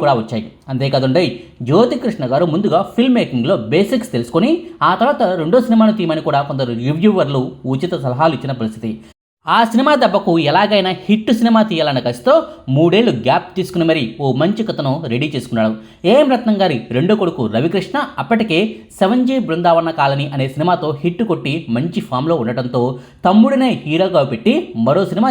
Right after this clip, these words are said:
తీసేందుకు జ్యోతి కృష్ణ రెడీ అయిపోయాడు. రెండు వేల ఆరో సంవత్సరంలో అన్నాదమ్ముళ్ళ కాంబినేషన్లో అన్న దర్శకత్వం వేస్తే, తమ్ముడు హీరోగా నటించేలా, తండ్రి నిర్మాతగా మారి డబ్బులు పెట్టేలా కేడీ అనే సినిమాను తెరకెక్కించారు.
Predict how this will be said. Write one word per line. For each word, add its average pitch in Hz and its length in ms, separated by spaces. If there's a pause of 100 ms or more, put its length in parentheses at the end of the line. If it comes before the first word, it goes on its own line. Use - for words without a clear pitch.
తీసేందుకు 147 440
జ్యోతి 147 380
కృష్ణ 117 200 (120)
రెడీ 117 200
అయిపోయాడు. 110 320 (320)
రెండు 139 220
వేల 131 220 (100)
ఆరో 131 220
సంవత్సరంలో 139 420 (300)
అన్నాదమ్ముళ్ళ 214 560
కాంబినేషన్లో 123 680 (240)
అన్న 123 220
దర్శకత్వం 139 560
వేస్తే, 113 300 (380)
తమ్ముడు 220 280 (120)
హీరోగా 165 300
నటించేలా, 131 520 (280)
తండ్రి 170 220
నిర్మాతగా 175 500
మారి 151 200
డబ్బులు 110 260
పెట్టేలా 127 420 (300)
కేడీ 220 400
అనే 170 140
సినిమాను 139 400 (100)
తెరకెక్కించారు. 113 640